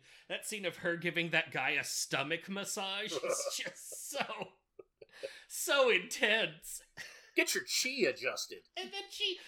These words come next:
Speaker 1: she just spends some time slapping the bottoms of his feet. <laughs> Like, what's happening?
Speaker 2: "This is the most disgusting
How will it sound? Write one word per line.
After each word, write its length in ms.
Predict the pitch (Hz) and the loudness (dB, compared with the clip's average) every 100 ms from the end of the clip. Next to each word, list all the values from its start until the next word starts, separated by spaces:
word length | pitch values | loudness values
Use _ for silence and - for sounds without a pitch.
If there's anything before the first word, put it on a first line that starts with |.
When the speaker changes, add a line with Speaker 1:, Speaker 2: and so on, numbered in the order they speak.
| - | -16
Speaker 1:
she 260 | - - 381 | -8 -6 -6
just 240 | 381 359 | -4 -4
spends 340 | - 330 339 - | -4 -4 -6 -4
some 220 | 415 330 | -6 -6
time 320 | - 277 285 | -4 -2 -2
slapping 880 | - - - 233 226 214 226 294 294 | 0 0 0 2 6 6 4 -2 2
the 80 | 294 | 0
bottoms 540 | - 247 202 262 285 | 4 2 4 2 0
of 140 | 285 262 | -6 -4
his 220 | 262 - | -6 -6
feet. 560 | - 381 233 277 233 - | -6 -2 -2 -2 -10 -6
<laughs> 40 | |
Like, 240 | 262 - 359 | -4 -4 -10
what's 340 | 359 349 370 - | 0 0 0 -6
happening? 680 | 247 247 294 403 349 359 233 - _ _ _ _ _ _ _ - _ - _ 381 | -2 0 0 -2 -2 -2 -2 -18 _ _ _ _ _ _ _ -20 _ -20 _ 0
Speaker 2:
"This 160 | 392 | 2
is 160 | 415 381 | 2 0
the 100 | 381 370 | -2 2
most 280 | 311 - | 2 2
disgusting 840 | - 330 - - 349 254 - 202 | 0 2 2 0 2 4 2 -4